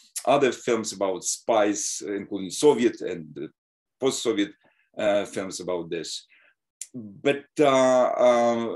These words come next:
uh, the major reason why I began, uh, to write this book, because when I,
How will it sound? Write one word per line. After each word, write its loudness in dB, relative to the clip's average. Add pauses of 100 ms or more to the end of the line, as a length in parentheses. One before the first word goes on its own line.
(120)
uh, -2
the 4
major 0
reason -4
why -4
I 0
began, -4 (140)
uh, -2 (100)
to -8 (100)
write -2
this 0
book, -8
because -4 (840)
when 2 (220)
I, 2